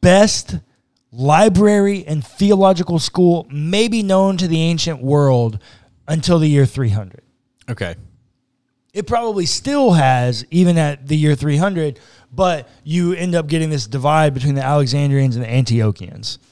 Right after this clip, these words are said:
Speaker 2: Mm-hmm.
Speaker 1: And, like, that church history, like, kind of thing happens. But what I want to say is Origen, we're in, like, the year fifty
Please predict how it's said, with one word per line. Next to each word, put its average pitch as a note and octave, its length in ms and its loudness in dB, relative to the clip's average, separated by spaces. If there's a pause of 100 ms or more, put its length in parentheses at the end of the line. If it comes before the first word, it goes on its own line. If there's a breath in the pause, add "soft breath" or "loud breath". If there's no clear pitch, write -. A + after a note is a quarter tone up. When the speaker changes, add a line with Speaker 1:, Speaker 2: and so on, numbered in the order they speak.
Speaker 2:
Mm-hmm. G#2+ 120 -12
Speaker 1:
And, A#2+ 120 -6
like, A#2+ 160 -8 (180)
that C3+ 220 -6 (160)
church C#3 280 -4
history, B2 640 -2
like, A#2 280 -2
kind A2+ 180 -4
of G2+ 60 -2
thing G#2+ 160 -2
happens. G2+ 400 -10
But - 420 0 (960 loud breath)
what E3+ 140 2
I E3+ 40 4
want F3 200 2
to D#3+ 60 0
say A#3 340 0
is E3 400 0 (100)
Origen, A3 720 -2 (840)
we're G3 300 -2
in, D4+ 100 0
like, B3 180 2
the G3 100 2
year F3+ 220 2
fifty - 600 -2